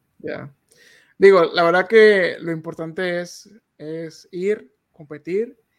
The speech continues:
y ya para la siguiente, pues, sabes que,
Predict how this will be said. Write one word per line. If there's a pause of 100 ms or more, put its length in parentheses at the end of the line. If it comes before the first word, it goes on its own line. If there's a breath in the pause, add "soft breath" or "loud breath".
(540)
y
ya
para
la
siguiente, (280)
pues,
sabes
que,